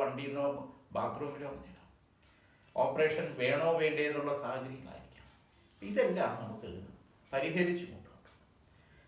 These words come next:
ഇവിടെ ധന്വന്തര ഉപചാര പീഠ പൂജ ചെയ്ത് ധന്വന്തര കവചം ഗൃഹത്തിൽ വെച്ച് ഇരുപത്തിയൊന്ന് ദിവസം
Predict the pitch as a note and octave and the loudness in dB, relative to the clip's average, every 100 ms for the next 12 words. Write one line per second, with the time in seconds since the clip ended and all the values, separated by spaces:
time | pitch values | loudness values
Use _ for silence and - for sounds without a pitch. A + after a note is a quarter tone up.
0 | D3+ D#3+ F#3 G3 - - - - - C3 | -6 4 8 8 6 -2 -12 -20 -4 6
1 | D#3+ F3 G#3 A#3+ A#3 B3 B3 G#3 F#3 F#3+ | 8 8 6 4 6 8 10 10 8 8
2 | F#3+ F#3+ F#3 E3+ E3+ F3 D3 C#3+ - A2+ | 8 8 6 6 4 4 4 2 -2 -4
3 | F2+ - - - - - - - - - | -6 -10 -10 -10 -10 -14 -20 -20 -20 -20
4 | - - - - - - - A#2 C#3+ D#3 | -20 -20 -20 -20 -20 -20 -8 4 4 6
5 | F#3+ G3+ F#3 G3+ F#3+ C3 - - G2+ - | 4 2 4 4 6 4 2 0 -2 -8
6 | - - - - - - - B2 C#3+ C#3+ | -18 -20 -20 -20 -20 -20 -12 -4 0 0
7 | C#3+ D3+ - - - A#2+ C3+ - - - | 0 -2 -4 -4 -4 -8 -10 -12 -16 -18
8 | - - - - C#3+ D#3 D#3 E3+ E3+ E3 | -18 -16 -14 -8 -4 -2 0 0 -2 -2
9 | E3 D#3+ C#3 - G2+ - - | 0 0 -2 -2 -2 -4 -6